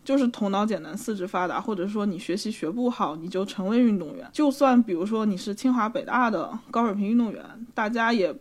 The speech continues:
并不会觉得你是清华北大的，而是你是清华北大的运动员，他还是觉得你是个运动员。而且的话，就是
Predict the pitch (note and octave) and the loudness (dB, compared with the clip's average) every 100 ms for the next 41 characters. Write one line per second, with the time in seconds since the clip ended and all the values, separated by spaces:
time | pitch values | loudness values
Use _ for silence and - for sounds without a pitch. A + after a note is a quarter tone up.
0 | - D#4 A#3+ A#3 A#3+ - - A3+ B3 F#3 | 2 4 6 4 2 0 -2 2 2 0
1 | G#3+ - C4+ A#3+ B3+ - E3+ A#2 F#3 G#3 | -6 0 2 2 -2 -2 -2 0 -4 -2
2 | A3+ G3 B3 - - G3+ A#3+ C#4 C#4+ C4+ | -2 -4 -6 -16 -2 -2 0 2 4 4
3 | C4 D3 F#3 F3+ - - - D#4 G#3 D#3 | 0 -2 -4 -4 -8 -12 2 4 4 0
4 | G#2 _ C4 B3 G3+ D4+ G#3 G3+ G3 G3+ | -16 _ -2 0 0 2 0 -2 -4 -4
5 | B3 C4 F3 - - - G3 A#3+ C4 C#3 | 2 2 2 -10 -14 0 0 2 0 2
6 | C#3+ B3 G#3+ G#3 G#3 G#3 - A#3 G3+ F#3 | 0 2 2 2 -2 -4 -6 -2 0 0